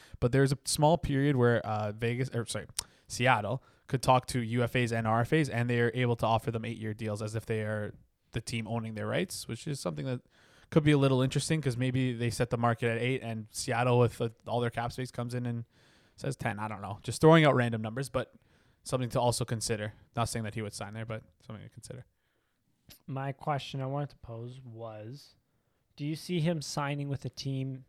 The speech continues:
Speaker 2: outside of the, that finished outside of the playoffs this year, help them build up a little bit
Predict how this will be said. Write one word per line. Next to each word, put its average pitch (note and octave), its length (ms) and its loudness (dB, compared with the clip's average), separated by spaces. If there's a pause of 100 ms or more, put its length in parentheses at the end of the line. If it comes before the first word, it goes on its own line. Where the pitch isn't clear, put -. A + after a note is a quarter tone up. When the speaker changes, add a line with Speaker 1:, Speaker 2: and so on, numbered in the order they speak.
(320)
Speaker 2:
outside C#3 400 -4
of C3 60 -10
the, C3 60 -12 (100)
that D3 160 -4 (160)
finished F3 320 -2
outside E3 380 0
of D3+ 100 -4
the - 60 -20
playoffs C#3+ 420 0
this C#3+ 280 -6
year, D#3+ 240 -6 (400)
help - 280 -6
them C3+ 140 -6
build C3+ 280 2
up C#3 200 -2
a D#3 40 -4
little C#3+ 260 0
bit D3+ 260 -2